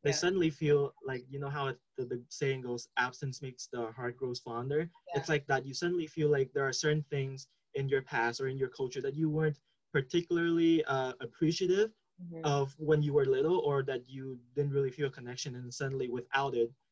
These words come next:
Speaker 1: you kind of feel lost.
Speaker 2: Yeah.
Speaker 1: So with that sense of, that sensibility, we, now that we're back home, we kinda understand more about it,
Speaker 2: Mm-hmm.
Speaker 1: and,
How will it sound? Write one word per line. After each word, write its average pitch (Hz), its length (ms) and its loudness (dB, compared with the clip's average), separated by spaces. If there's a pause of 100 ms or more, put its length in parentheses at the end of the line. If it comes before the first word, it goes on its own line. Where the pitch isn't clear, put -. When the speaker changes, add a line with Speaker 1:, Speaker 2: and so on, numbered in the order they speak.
(100)
Speaker 1:
you 127 120 -6
kind 135 200 -4
of 123 120 -8
feel 135 160 -4
lost. 123 500 -4 (240)
Speaker 2:
Yeah. 185 120 -4
Speaker 1:
So 143 360 2 (340)
with 175 240 -6
that 165 220 4
sense 156 280 0
of, 143 280 2 (560)
that 151 160 2
sensibility, 123 800 -2
we, 127 340 -6 (240)
now 139 180 2
that 135 120 2
we're 139 180 4
back 127 260 0
home, 135 300 -4
we 131 120 -2
kinda 135 200 -8
understand 131 560 -8
more 127 340 -8
about 139 300 -4
it, 196 140 2 (360)
Speaker 2:
Mm-hmm. 127 120 -4
Speaker 1:
and, 127 460 -8